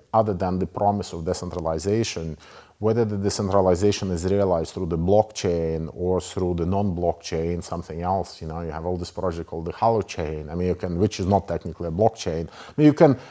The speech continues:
and they would still claim that they represent Web three.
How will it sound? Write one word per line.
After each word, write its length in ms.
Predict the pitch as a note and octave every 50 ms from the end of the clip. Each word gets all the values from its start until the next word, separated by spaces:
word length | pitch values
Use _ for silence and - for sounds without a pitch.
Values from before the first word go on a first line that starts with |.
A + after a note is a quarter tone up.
| - - -
and 220 | E3+ E3 D#3 C3+
they 80 | D#3 D3+
would 140 | C#3 C3+
still 260 | - - - F#3+ E3+ D3
claim 340 | - - C3+ C3+ C3 A#2+
that 80 | A2 G2
they 140 | G2 G2+ G2+
represent 460 | G#2 G#2 - - G#2 F#2+ G#2 G2 G2
Web 220 | G2 G2 F#2 -
three. 440 | - - A2 C3+ A#2+ F2 D#2 D2 D2